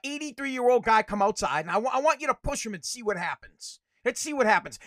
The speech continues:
Now, I'm not really a tough guy. I'm a little dude. I'm, like, five-foot-three. I'm a, you'd probably be able to kick my, my ass. But you know what? I'm gonna come, I'm gonna bring a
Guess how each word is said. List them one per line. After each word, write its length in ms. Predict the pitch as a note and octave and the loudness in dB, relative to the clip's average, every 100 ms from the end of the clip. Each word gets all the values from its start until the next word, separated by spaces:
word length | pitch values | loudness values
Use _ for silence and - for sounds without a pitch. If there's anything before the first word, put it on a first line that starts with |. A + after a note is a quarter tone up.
| - | 4
Now, 180 | B3+ D#4 | 6 6
I'm 100 | E4 | 4
not 200 | C4+ A3+ | 0 0
really 260 | G#3+ F3+ | -4 -4
a 40 | D3+ | -8
tough 260 | E3 D#3+ | -12 -10
guy. 180 | F#3+ G#3+ | -4 -2
I'm 100 | B3 | -2
a 40 | |
little 260 | A#3 G#3 G3 | -2 -4 -4
dude. 240 | F3 G3 | -8 -8
I'm, 80 | A#3 | -6
like, 160 | G3+ F#3 _ F3 | -6 -8 _ -8
five-foot-three. 760 | F3+ - F#3+ - D#3 F#3 A#3 _ - | -8 -8 -18 -14 -10 -8 -10 _ -2
I'm 160 | B3+ | 0
a, 80 | B3+ A#3 | 0 -4
you'd 200 | C4 - | -10 -4
probably 420 | G#3+ G#3+ A3 A#3 | -4 -2 -4 -6
be 140 | G#3 | -4
able 140 | A3+ A3 | -4 -4
to 40 | |
kick 240 | - A#3+ - | -6 -8 -6
my, 200 | B3 G#3+ | -8 -4
my 140 | A#3 B3+ | -4 -2
ass. 380 | C#4+ C#4 - - _ - | -2 -4 -6 -14 _ -10
But 140 | - | -8
you 80 | G#3 | -4
know 80 | B3+ | 0
what? 180 | D4 D4+ _ _ | 0 0 _ _
I'm 100 | A#3 | -2
gonna 140 | D4 | 0
come, 360 | D4 C4 B3+ A#3 - | -2 -4 -6 -6 -8
I'm 120 | - A3+ | -4 -2
gonna 120 | A3+ | 0
bring 200 | G3 | -2
a 80 | F3 | -4